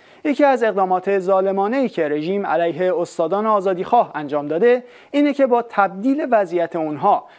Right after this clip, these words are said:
از حالت پیمانی به وضعیت رسمی موافقت نکرده یا برای ترفیع سالانهٔ اونها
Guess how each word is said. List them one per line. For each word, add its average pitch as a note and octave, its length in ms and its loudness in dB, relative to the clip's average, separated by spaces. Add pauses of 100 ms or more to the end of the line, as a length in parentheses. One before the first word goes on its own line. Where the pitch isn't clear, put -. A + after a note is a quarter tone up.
از D#3 240 -2
حالت D#3 320 -2
پیمانی E3+ 720 -2
به D3+ 180 -4
وضعیت C#3+ 460 -2
رسمی G3+ 760 0 (200)
موافقت C#3+ 480 -2
نکرده F#3 560 -4 (360)
یا C4+ 240 4
برای A3 380 4
ترفیع F3+ 680 -2
سالانهٔ C#3+ 460 -4
اونها F#3+ 460 0